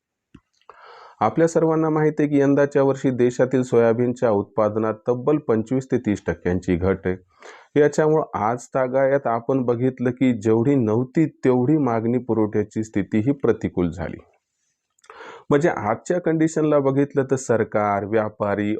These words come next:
ऑइल मिल ट्रेडर्स यांच्या सोयाबीनच्या खरेदीसाठी फार मोठी कॉम्पिटिशन निर्माण झाली आहे.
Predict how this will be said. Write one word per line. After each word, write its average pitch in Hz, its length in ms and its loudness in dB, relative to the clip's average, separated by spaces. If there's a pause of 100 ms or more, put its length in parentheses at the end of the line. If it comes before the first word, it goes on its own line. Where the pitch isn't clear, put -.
ऑइल 104 220 2
मिल 101 300 0
ट्रेडर्स 101 360 -2
यांच्या 123 520 -2
सोयाबीनच्या 123 760 0 (100)
खरेदीसाठी 113 880 -2 (220)
फार 123 460 -2
मोठी 117 380 -2
कॉम्पिटिशन 110 640 -2
निर्माण 98 400 0
झाली 92 320 0
आहे. 95 240 0